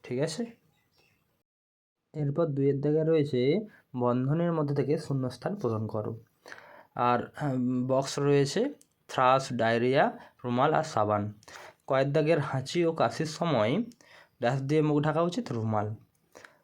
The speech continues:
খাবার আগে, শৌচের পরে ও হাত ময়লা হলে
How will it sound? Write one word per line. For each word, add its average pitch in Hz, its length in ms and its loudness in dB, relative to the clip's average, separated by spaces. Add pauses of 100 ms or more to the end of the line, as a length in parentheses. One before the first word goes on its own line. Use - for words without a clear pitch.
(180)
খাবার 131 380 0
আগে, 156 420 2 (260)
শৌচের 127 520 -2
পরে 123 520 0
ও 143 220 2 (240)
হাত 127 400 -2
ময়লা 135 360 2
হলে 139 420 0